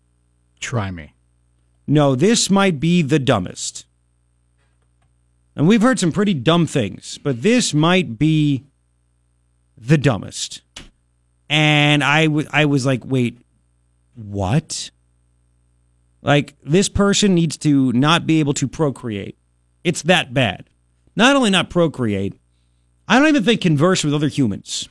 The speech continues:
Speaker 2: Like, I think this person should be locked up in their own padded room for the good of society. That's why I could never run for office. I'd be a dictator.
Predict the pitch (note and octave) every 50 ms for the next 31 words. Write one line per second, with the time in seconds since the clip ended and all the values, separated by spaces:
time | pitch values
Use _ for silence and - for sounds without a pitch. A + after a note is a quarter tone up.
0 | _ - D3+ D#3+ F3+ G3+ A#3+ B3 A#3+ B3+ A3+ F3 A3+ - - - G3+ F#3+ - G3
1 | F3+ - - D3 C#3 B2+ C3 E3 G#3 A3+ - - F3+ F3 F3 E3+ D3 C3+ C3 C#3
2 | D3+ E3+ E3 C3 - - D3+ D#3+ D#3+ E3 C#3+ B2+ A#2+ A#2 A2+ A2 G#2+ G#2+ G#2+ G#2
3 | G#2+ _ _ _ _ _ _ _ _ _ _ _ _ _ _ _ - F3 F3+ E3
4 | D3+ C#3 E3+ E3 D3 - - B2+ - - A2 F#2 F#2+ - - - - _ _ _
5 | _ _ _ _ _ - G#3 A3+ - - A3+ A3+ A3 G#3+ G#3 G3 - - D3+ F3+
6 | F3 - F#3 E3 F3 F3 E3 D#3 E3+ D#3 C#3+ D3+ D3 C#3 - D3+ E3 F3 E3+ -
7 | D#3 - D3 C#3+ C3 C3+ C3+ B2+ C3+ E3+ D#3+ - G#2+ F#2+ - - G#2